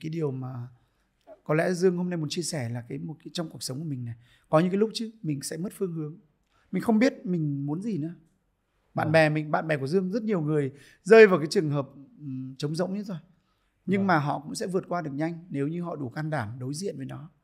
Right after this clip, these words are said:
Speaker 1: Và họ biết được là cái, ờ,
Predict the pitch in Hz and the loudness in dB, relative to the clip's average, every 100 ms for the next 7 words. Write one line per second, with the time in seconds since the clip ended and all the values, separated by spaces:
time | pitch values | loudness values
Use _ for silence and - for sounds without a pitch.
0 | _ _ _ _ - 143 113 135 147 208 | _ _ _ _ -4 -2 -2 -4 0 -2
1 | 214 143 123 - 123 120 117 123 110 123 | 0 -6 -8 -12 -12 -12 -12 -12 -12 -10
2 | 185 - - - - _ - | -14 -18 -20 -20 -20 _ -14